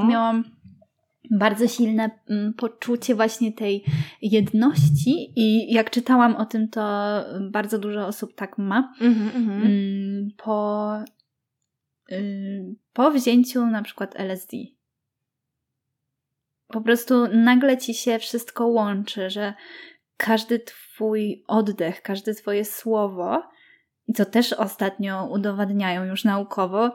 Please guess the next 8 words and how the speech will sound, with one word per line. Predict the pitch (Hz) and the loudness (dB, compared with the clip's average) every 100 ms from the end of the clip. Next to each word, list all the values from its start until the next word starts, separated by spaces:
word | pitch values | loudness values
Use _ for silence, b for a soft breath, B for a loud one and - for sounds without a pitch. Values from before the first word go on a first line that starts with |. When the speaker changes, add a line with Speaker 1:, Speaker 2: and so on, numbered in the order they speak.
| - | -4
Speaker 1:
Mhm. | 240 226 220 214 | -2 0 0 0
Speaker 2:
wpływa | 226 254 254 | 2 4 4
dosłownie | 240 254 240 240 | 2 0 4 6
na | 240 | 6
wszystko | 240 - 247 - 233 | 0 -2 -4 -2 -2
dookoła | 214 214 214 202 | 0 -2 -4 -6
ciebie. | 202 175 185 | -6 -6 -6
Zresztą | 190 190 - | -6 -10 -8